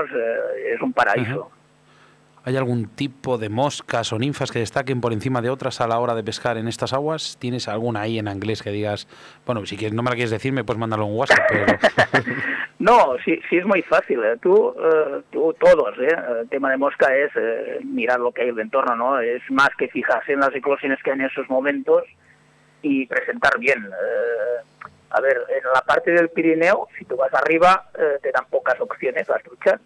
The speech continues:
Speaker 1: Por decir, tiras una vez y a la segunda ya se, se esconde. Son truchas m-,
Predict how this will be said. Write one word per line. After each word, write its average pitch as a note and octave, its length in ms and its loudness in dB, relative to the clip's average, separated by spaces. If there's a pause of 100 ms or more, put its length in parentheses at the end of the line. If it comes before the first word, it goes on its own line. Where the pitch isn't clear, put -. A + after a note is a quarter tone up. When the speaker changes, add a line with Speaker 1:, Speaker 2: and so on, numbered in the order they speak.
(120)
Speaker 1:
Por - 140 -10
decir, A2 260 -6
tiras B2 300 2
una A2+ 140 0
vez B2 220 -2
y B2 40 0
a - 20 0
la A#2 140 0
segunda A#2 300 -2
ya A2+ 140 -2
se, A#2 360 -2
se A2+ 80 -4
esconde. A2+ 360 -6 (220)
Son A2 180 -6
truchas A2+ 360 -4 (100)
m-, A#2 260 -8